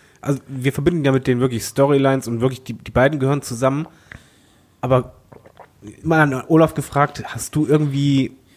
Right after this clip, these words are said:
Matches von der Qualität her bei den beiden total im Hinterkopf? Weil ich finde, die haben eine legendäre Rivalität,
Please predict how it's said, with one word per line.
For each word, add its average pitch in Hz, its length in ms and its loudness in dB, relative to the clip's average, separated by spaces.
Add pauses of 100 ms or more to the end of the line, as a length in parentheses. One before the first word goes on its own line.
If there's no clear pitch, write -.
(200)
Matches 127 520 0
von 143 160 0
der 123 80 2
Qualität 123 760 -2
her 220 180 -2
bei 160 180 -2
den 156 180 -2
beiden 165 300 -2
total 139 240 -2
im 131 80 -4
Hinterkopf? 190 480 -6
Weil 113 100 2
ich 123 80 -2
finde, 151 220 -4 (480)
die 120 100 2
haben 135 160 2
eine 127 120 6
legendäre 120 840 4
Rivalität, 120 760 2